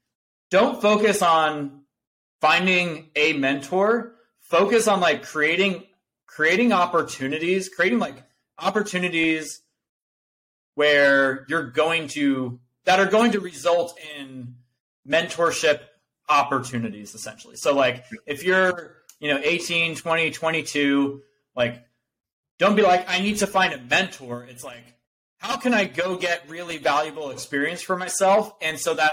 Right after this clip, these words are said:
I'm surrounding myself with, you know, higher level, ambitious, you know, high achieving people that have my interests or, you know, share my values. And it's like, if you focus on putting yourself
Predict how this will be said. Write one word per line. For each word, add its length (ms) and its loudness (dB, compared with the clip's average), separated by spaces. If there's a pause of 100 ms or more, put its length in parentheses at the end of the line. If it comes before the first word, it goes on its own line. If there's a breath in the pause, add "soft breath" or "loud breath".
I'm 160 -4
surrounding 480 -8
myself 580 0
with, 300 2 (360)
you 100 -6
know, 140 0
higher 360 2
level, 680 4
ambitious, 760 -2 (240)
you 80 -10
know, 120 -4
high 300 -2
achieving 520 -4
people 440 0
that 320 0 (260)
have 280 2
my 160 2
interests 680 0
or, 460 -2
you 120 -2
know, 80 0
share 320 0
my 180 0
values. 720 -6 (320 soft breath)
And 140 0
it's 100 -4
like, 240 0
if 180 -2
you 140 -2
focus 420 2
on 220 2
putting 180 0
yourself 500 2